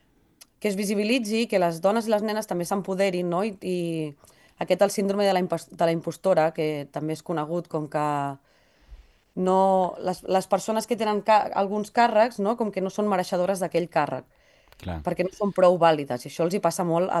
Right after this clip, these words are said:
Speaker 1: les dones. Llavors també és un efecte que s'ha de començar a, a revertir i a veure que les dones són igual de vàlides que els homes, si hi ha una bona formació i una bona experiència darrere, no?
Speaker 2: Evidentment. I creus
Speaker 1: Res
Speaker 2: que
Speaker 1: a
Speaker 2: les
Speaker 1: veure amb el sexe.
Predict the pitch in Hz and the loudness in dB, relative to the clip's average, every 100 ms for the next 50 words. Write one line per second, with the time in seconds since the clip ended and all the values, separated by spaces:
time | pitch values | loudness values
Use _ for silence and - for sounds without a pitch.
0 | 147 143 156 156 143 202 - _ _ _ | -2 -2 -2 -2 -2 -8 -16 _ _ _
1 | _ _ _ _ - 170 165 190 185 196 | _ _ _ _ 0 0 2 0 0 0
2 | 185 185 175 185 170 160 165 185 175 - | -2 -2 -2 -2 0 0 0 -2 -4 -2
3 | 160 185 - 165 156 143 131 135 - 156 | 0 0 -2 -4 -2 -2 -4 -4 -4 -2
4 | 143 139 - 156 156 151 135 135 139 139 | -2 -4 -4 -6 -4 -2 0 0 0 -4
5 | 143 147 147 156 139 135 135 131 135 131 | -2 -2 -2 -4 -4 0 2 4 2 2
6 | 139 156 - 117 143 139 156 - _ _ | -2 -4 -6 -4 -4 -2 -6 -10 _ _
7 | _ _ _ _ - 151 143 147 151 147 | _ _ _ _ -8 -2 0 2 0 -2
8 | 151 147 156 156 156 143 135 - 135 139 | -6 -6 -2 -2 0 -4 -4 -6 -4 -4
9 | - 127 123 151 147 117 92 90 92 92 | -2 -2 -2 -2 -2 -2 -2 0 0 2
10 | 107 92 - - - 117 120 156 165 147 | 0 -2 -10 -16 -10 0 2 4 8 8
11 | 156 156 - _ - 139 170 165 - | 6 2 -2 _ -12 -2 -2 -2 -10